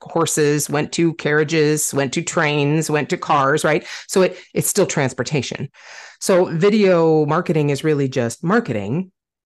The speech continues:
but it's a much more visual and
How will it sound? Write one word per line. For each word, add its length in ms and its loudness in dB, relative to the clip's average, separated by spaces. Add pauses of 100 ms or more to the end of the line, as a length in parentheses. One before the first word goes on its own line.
(140)
but 160 0
it's 180 -2
a 120 2
much 280 -2
more 520 0 (300)
visual 920 0
and 360 0